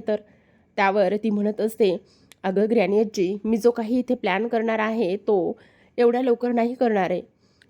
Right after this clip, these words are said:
आता माझा प्लॅन खरा तर पुढे आहे." तेवढ्यातच आपण पाहतो इकडे ऋषी आणि त्यासोबत बंड्या हे दोघेजणसुद्धा आलेले असतात. ते दोघेजण तिथे आल्यानंतर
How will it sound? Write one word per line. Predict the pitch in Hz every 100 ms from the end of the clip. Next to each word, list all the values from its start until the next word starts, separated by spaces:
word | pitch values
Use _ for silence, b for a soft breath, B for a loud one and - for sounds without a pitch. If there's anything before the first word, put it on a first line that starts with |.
| -
आता | 220 302
माझा | 262 240 247
प्लॅन | 254 240 202 233
खरा | 233 214 220
तर | 214 202
पुढे | 214 233 190
आहे." | 170 175 - - b b b b
तेवढ्यातच | 214 196 208 214 185 -
आपण | 196 202 202
पाहतो | 202 208 208 190 185
इकडे | 226 220 208
ऋषी | 202 208 202 180
आणि | - 190
त्यासोबत | 202 185 202 - 208 202 196
बंड्या | 185 185 185 170 - b b b b
हे | 262 233 240
दोघेजणसुद्धा | 226 214 226 240 240 226 190 226
आलेले | 202 185 175
असतात. | 185 - 175 - - _ _ -
ते | 277
दोघेजण | 262 247 247 254 262 196 196
तिथे | 226 226
आल्यानंतर | 220 202 202 214 220 180